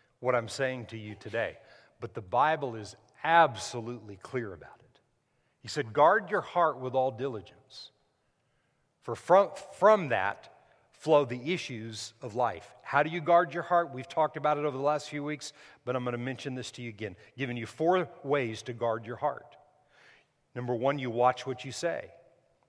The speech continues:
Number two, um, what you do with your thoughts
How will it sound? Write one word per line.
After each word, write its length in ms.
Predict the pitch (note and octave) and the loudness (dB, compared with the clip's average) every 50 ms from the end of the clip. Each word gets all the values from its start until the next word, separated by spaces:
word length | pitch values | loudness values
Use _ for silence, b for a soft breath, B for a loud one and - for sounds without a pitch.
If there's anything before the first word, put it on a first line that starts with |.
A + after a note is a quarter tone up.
| _ _ _ _ _ _ _ _ _ _ b b b b b b b | _ _ _ _ _ _ _ _ _ _ b b b b b b b
Number 200 | B2+ C3 B2 B2 | -6 -6 -6 -6
two, 460 | A#2 - - D#3 E3 F3 F#3+ G3+ G#3 - _ _ _ _ _ _ _ _ _ _ _ _ _ _ _ _ _ _ _ _ - - b b b b b b b _ - | -8 -4 -4 -2 -2 -2 -4 -6 -12 -16 _ _ _ _ _ _ _ _ _ _ _ _ _ _ _ _ _ _ _ _ -20 -20 b b b b b b b _ -4
um, 360 | C#3+ C3+ A#2+ A2 G2+ F2+ F2 - - - - _ _ _ _ _ _ _ _ _ _ _ _ _ _ _ _ _ _ _ _ _ _ _ _ _ _ _ _ _ _ _ _ _ _ _ _ _ _ _ _ _ _ _ _ _ | 0 0 2 0 0 -4 -10 -16 -18 -20 -20 _ _ _ _ _ _ _ _ _ _ _ _ _ _ _ _ _ _ _ _ _ _ _ _ _ _ _ _ _ _ _ _ _ _ _ _ _ _ _ _ _ _ _ _ _
what 400 | C#3+ C3 A#2+ C#3 F3 F#3 F3 D#3 | -12 -2 4 6 6 6 6 2
you 140 | E3 F3 E3+ | -6 -8 -8
do 220 | C#3+ C3 E3+ F3+ | -6 -6 -6 -4
with 240 | E3+ D#3 D3 - - | -4 -4 -4 -6 -6
your 120 | C#3 C3+ | -6 -8
thoughts 880 | - - - - - F#3 F#3+ F3+ C3+ A2+ A#2+ - - - - - - - | -8 -8 -10 -4 0 2 4 4 2 2 -2 -6 -10 -14 -14 -14 -14 -16